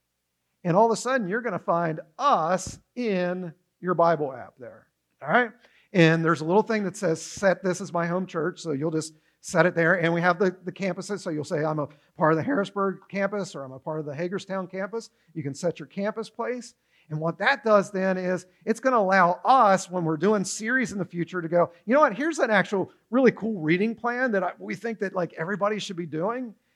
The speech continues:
And so as we're preaching the sermon, we'll be able to say, "Just go right in the app. There's the reading plan for the week that we can all do together." So that's gonna be there. The other thing is we won't know what you're individually doing. So there, there is privacy, okay? So we don't know what you're individually doing,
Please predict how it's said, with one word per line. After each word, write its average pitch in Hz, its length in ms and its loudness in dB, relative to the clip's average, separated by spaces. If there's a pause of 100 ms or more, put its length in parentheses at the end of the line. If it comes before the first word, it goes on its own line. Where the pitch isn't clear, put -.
And 196 100 0
so 196 220 6
as 185 140 4
we're 185 120 0
preaching 185 300 -6
the 170 60 -8
sermon, 254 240 -6
we'll 214 80 -6
be 175 100 -4
able 175 160 -2
to 180 60 -8
say, 180 140 -4
"Just 147 200 -10
go 226 60 -8
right 170 200 2
in 185 100 -4
the 180 120 -8
app. 226 320 -2 (220)
There's 160 240 -2
the 185 100 -8
reading 196 300 -4
plan 156 340 -8
for 165 140 -10
the 151 40 -10
week 151 300 -6
that 147 100 -12
we 143 120 -12
can 151 100 -8
all 143 160 -4
do 143 180 -12
together." 135 520 -8 (360)
So - 140 -14
that's 208 280 4
gonna 233 180 0
be 214 160 -2
there. 208 400 -2 (140)
The 190 100 -2
other 294 200 8
thing 190 300 -2
is 185 320 0
we 208 140 2
won't 311 280 8
know 233 200 6
what 196 220 6
you're 180 200 2
individually 190 560 -2
doing. 208 320 -2
So 202 180 -4
there, 180 280 0
there 202 120 4
is 208 80 4
privacy, 180 560 4
okay? 190 240 -2
So 196 160 -8
we 170 120 -2
don't 240 160 2
know 240 80 0
what 220 160 2
you're 190 100 -12
individually 220 480 -2
doing, 247 320 -4